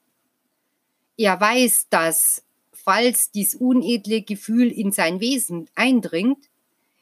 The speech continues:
sich seine Intelligenz trüben würde und der auf dem Entwicklungswege nicht mehr vorankommen könnte, er stehen bleiben und in Lethargie versinken würde.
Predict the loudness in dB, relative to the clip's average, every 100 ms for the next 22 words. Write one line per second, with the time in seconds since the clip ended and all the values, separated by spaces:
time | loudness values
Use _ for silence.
0 | _ -4 -2 0 0 0 0 0 0 0
1 | -2 0 0 2 2 -2 -4 -6 -4 0
2 | 4 4 4 2 4 0 -2 _ _ _
3 | 0 2 4 4 2 -2 -2 -6 -6 _
4 | -8 -6 -4 -4 -2 -2 -2 -4 -4 0
5 | 0 0 -4 -6 -4 -4 -2 0 2 0
6 | 0 -4 -4 -6 -6 -6 -6 -6 -8 -10
7 | _ _ _ _ _ _ _ -2 0 0
8 | -2 -2 0 0 0 0 0 2 0 0
9 | _ -2 0 0 2 4 4 0 -2 -2
10 | 0 2 0 0 -6 -4 -6 -6 -8 -6
11 | -6 -6 -8 -12